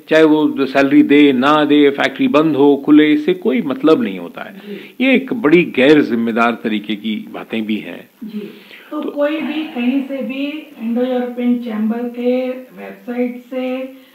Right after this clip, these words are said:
Speaker 2: और Facebook से या कहीं से भी, जहाँ से भी उसको लगता है, Lotus Tower टीवी के द्वारा आपसे जुड़ सकता है।
Speaker 1: बिल्कुल जुड़ सकता
Speaker 2: और
Speaker 1: है।
Speaker 2: दो मार्च को वो आकर वहाँ पर, अ, अपने विचारों को आदान प्रदान कर सकता है।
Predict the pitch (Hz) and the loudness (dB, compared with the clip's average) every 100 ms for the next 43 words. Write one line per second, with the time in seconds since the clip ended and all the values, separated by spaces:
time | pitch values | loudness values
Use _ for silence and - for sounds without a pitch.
0 | _ 233 220 220 220 220 208 214 240 240 | _ -10 -6 -2 -2 -2 -4 -6 -8 -6
1 | 202 247 240 - 269 262 262 240 208 220 | -4 -6 -6 -12 -10 -6 -4 -6 -8 -8
2 | 208 226 233 247 247 254 262 277 - _ | -6 -6 -6 -6 -6 -8 -10 -16 -20 _
3 | _ 208 240 247 269 254 247 233 226 220 | _ -8 -4 -4 -6 -4 -4 -6 -8 -8
4 | 214 - 247 254 254 262 262 185 185 196 | -10 -8 -8 -6 -6 -8 -10 -14 -16 -16
5 | 202 - 220 233 233 240 247 254 233 247 | -20 -14 -10 -10 -8 -8 -8 -10 -8 -8
6 | 254 262 262 _ _ _ 240 247 247 302 | -8 -10 -14 _ _ _ -6 -6 -6 -12
7 | 226 240 - - - _ 170 175 170 131 | -6 -6 -8 -16 -20 _ -20 -20 -8 -4
8 | 190 117 - 233 233 220 247 294 277 240 | -2 -4 -6 -6 -6 -4 -2 -2 -2 -4
9 | 220 214 - 247 254 233 220 226 233 226 | -6 -8 -6 -6 -4 -4 -6 -8 -6 -6
10 | 220 220 247 254 - - _ - 220 220 | -6 -8 -8 -8 -10 -20 _ -14 -8 -8
11 | 220 226 - 233 240 233 226 214 226 240 | -8 -14 -10 -8 -8 -8 -10 -10 -10 -6
12 | 226 226 - 233 247 220 208 208 214 214 | -6 -6 -8 -8 -8 -8 -10 -8 -8 -10
13 | 202 220 240 233 208 - - | -10 -8 -8 -12 -16 -18 -20